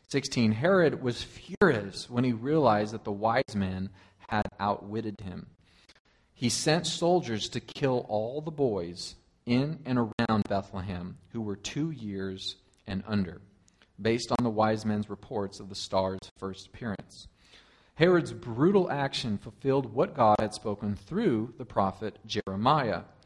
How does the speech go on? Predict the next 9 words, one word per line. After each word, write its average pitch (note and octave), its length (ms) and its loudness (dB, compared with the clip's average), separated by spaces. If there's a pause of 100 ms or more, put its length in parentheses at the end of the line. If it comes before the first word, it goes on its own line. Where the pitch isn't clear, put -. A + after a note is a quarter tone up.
(260)
"A - 80 -14
cry D#3 500 4
was D#3+ 280 -2
heard D3 520 2
in A#2 60 -4
Ramah, A2+ 480 4 (960)
weeping F3 800 0 (100)
and B2+ 480 0
great A2+ 300 2